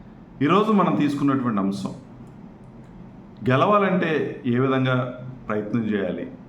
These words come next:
ఏముంటే గెలుస్తాం అనే దాని గురించి మనం మాట్లాడదాం.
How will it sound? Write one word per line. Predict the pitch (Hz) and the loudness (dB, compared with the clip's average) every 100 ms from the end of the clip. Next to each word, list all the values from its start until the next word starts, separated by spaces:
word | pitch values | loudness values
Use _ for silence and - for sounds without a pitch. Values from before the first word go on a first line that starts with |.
| - | -4
ఏముంటే | 110 147 156 143 135 | 0 2 2 0 0
గెలుస్తాం | 127 110 101 - 87 - - - - - - - - | 0 0 -2 -4 -8 -10 -18 -20 -20 -20 -20 -20 -10
అనే | 101 98 | -6 -2
దాని | 98 101 | -2 0
గురించి | 117 143 135 | 0 0 0
మనం | 110 | -2
మాట్లాడదాం. | 90 85 87 85 85 | -2 -4 -4 -6 -8